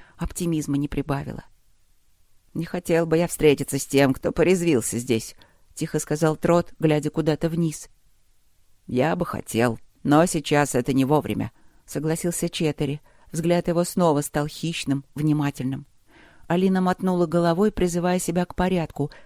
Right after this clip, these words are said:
"Потом подумает, потом. Сейчас надо глядеть в оба". Скользнула взглядом по переломанным папоротникам, идущим наискосок по оврагу, будто здесь прошёл тонкий смерч, и краем глаза зацепилась за что-то странное.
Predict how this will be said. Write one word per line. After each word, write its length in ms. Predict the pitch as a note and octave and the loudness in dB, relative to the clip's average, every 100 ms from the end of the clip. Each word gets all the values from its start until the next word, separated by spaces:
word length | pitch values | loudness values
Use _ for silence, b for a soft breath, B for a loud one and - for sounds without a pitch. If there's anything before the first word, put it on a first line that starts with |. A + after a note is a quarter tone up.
| B | B
"Потом 360 | - G3 G3+ C#3+ | -8 -2 -2 -2
подумает, 600 | - D3+ E3 D3 C#3+ C#3 - | -4 -2 -2 -2 -6 -8 -6
потом. 480 | E3 - F#3+ D#3+ b b b | -4 0 0 0 b b b
Сейчас 420 | - F3 F3 F3+ | -6 -2 -2 0
надо 240 | E3 E3+ E3+ | -2 0 0
глядеть 560 | E3 F3+ E3 F#3 F3+ | 2 0 4 2 2
в 100 | D#3+ | -2
оба". 360 | F3+ F3 D#3 C#3 b b | 0 2 0 -4 b b
Скользнула 580 | - - D#3 D#3 F#3 F3 | -14 -8 -6 -2 0 0
взглядом 480 | D#3+ D#3 F#3 F3 E3 | 0 2 2 2 0
по 100 | E3+ | 0
переломанным 640 | F3 F3 F3 F#3 F3 E3+ | 0 0 2 2 2 0
папоротникам, 760 | - G3 G3+ - F3 F3+ F3 F3 b b | 0 -2 0 -2 -2 -2 -2 -2 b b
идущим 440 | - F3 F3+ D#3 E3+ | -2 0 0 0 0
наискосок 640 | E3+ - E3+ F3+ F3+ - | 0 0 -4 0 -2 0
по 160 | F3 F3 | 0 2
оврагу, 480 | F3 E3 D3 D#3 B B | 2 0 0 -4 B B
будто 300 | - F3+ - | -2 -2 -2
здесь 280 | E3 E3+ G3+ | -2 0 0
прошёл 380 | - F#3 - F#3+ | -2 -4 -2 -4
тонкий 460 | - G3+ F#3+ - G3+ | 0 0 0 -4 -4
смерч, 520 | - F#3+ D#3 - - b b b | 0 0 -2 -6 -16 b b b
и 100 | - | -2
краем 360 | - E3+ E3 E3 | 4 6 6 4
глаза 420 | D#3+ G3 E3+ D3+ - | 2 2 0 -4 -4
зацепилась 680 | D#3 E3 D#3+ D3 G#3+ F3+ C#3+ | -2 0 -2 2 2 2 0
за 120 | E3 | -4
что-то 320 | - F#3 F#3+ | -2 -4 -4
странное. 600 | - F3+ D#3 C3+ C3+ | -2 -2 0 -2 -4